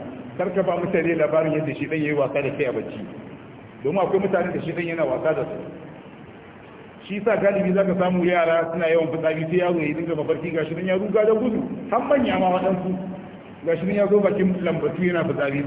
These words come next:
su zai ya fara. <laughs> Sai, sai barka.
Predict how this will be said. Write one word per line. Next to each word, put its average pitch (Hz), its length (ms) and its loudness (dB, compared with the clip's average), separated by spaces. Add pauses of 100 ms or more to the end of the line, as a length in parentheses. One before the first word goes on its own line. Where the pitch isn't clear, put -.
su 196 80 0 (400)
zai 180 80 4
ya 180 100 4
fara. 175 340 2
<laughs> - 1160 -10
Sai, 185 180 4 (460)
sai 196 120 0 (140)
barka. 135 380 -2